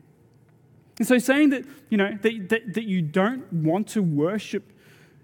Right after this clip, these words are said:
God because he tells you to glorify him actually makes about as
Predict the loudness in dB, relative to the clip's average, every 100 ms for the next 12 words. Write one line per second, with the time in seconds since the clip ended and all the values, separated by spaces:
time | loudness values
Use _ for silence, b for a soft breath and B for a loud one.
0 | b 2 4 4 2 0 -2 -2 -4 -4
1 | 0 2 2 2 0 -2 -2 -4 -4 -6
2 | -4 -4 -4 -6 -10 _ -20 -20 -20 -20
3 | b b b b b b b _ 0 0
4 | 2 4 6 6 6 4 2 4 4 4
5 | 2